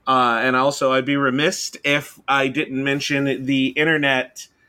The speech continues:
apparently started <laughs> clamoring for her to be Rogue, uh, in the M C U, and she did a whole series of, uh, a photo series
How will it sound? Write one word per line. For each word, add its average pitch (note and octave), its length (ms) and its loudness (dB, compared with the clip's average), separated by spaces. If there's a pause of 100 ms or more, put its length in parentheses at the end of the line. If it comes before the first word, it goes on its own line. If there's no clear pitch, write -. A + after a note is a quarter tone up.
(280)
apparently D3 720 0
started C#3 520 0
<laughs> - 0 -
clamoring D3 600 0
for C#3+ 140 -2
her D3+ 240 0
to D3 80 0
be C3 160 -2
Rogue, C3 560 0 (560)
uh, B2+ 320 2
in C#3 140 0
the D3 140 0
M C3+ 120 -4
C C3+ 200 -2 (220)
U, C3 300 0
and C3 260 -2
she C#3 180 -4
did C3 140 0
a C3 80 2
whole D3 400 0
series D3 760 0
of, B2 360 0
uh, A2+ 300 0
a - 20 -4
photo D3 340 0
series A#2+ 640 -2